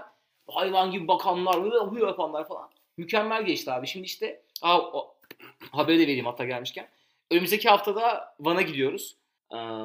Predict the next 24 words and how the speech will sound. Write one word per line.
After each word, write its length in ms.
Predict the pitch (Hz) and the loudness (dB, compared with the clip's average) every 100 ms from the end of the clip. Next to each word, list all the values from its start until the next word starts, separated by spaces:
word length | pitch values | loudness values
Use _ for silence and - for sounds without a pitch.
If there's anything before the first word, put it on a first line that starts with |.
| 113 | -2
Van'ın 200 | 165 180 | -2 -2
bir 160 | 175 143 | -4 2
Yalındüz 380 | 165 175 165 | 2 2 -2
köyüne 260 | - 165 170 | 2 2 2
gidiyoruz. 360 | 147 123 160 160 | -2 -4 -6 -8
Yine 280 | 139 - - _ | -8 -10 -14 _
gitmesek 380 | 135 151 143 143 | -10 -8 -8 -6
de 60 | 135 | -4
görsek 440 | 127 127 139 - | -4 -6 -10 -10
de. 160 | - - _ _ _ _ | -18 -20 _ _ _ _
Çok 220 | 262 269 | -4 2
rahatım 300 | 208 139 135 | 4 4 0
mesela. 280 | 120 123 123 | -8 -6 -6
Bu 80 | 170 | -2
da 100 | 170 | 0
abi 180 | 170 175 | 0 0
merkezden 440 | 180 180 175 190 | 0 0 -2 0
yetmiş 320 | 190 190 - | -2 -4 -2
dört 120 | 208 202 | -2 0
kilometre 340 | 180 151 147 208 | -2 -2 -4 -8
içeride 380 | 165 175 170 | -2 0 0
kalan 280 | 180 160 165 | -2 -2 -2
bir 120 | 160 | -2
dağ. 340 | 160 160 214 | 0 0 -2